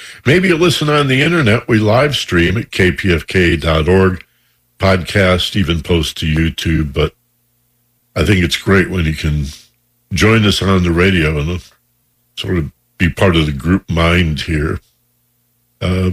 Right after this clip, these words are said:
another great guest for you today. I just want to quickly remind you, we're in the final days of our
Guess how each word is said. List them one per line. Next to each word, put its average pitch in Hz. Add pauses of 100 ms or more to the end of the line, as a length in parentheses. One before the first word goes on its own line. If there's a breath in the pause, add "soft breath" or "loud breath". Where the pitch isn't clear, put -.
(120)
another 131
great 131
guest 131
for 123
you 131
today. 131
I 117
just 123
want 131
to 95
quickly 113
remind 98
you, 95
we're 85 (360)
in 95
the 92
final 110
days 101
of 92
our 87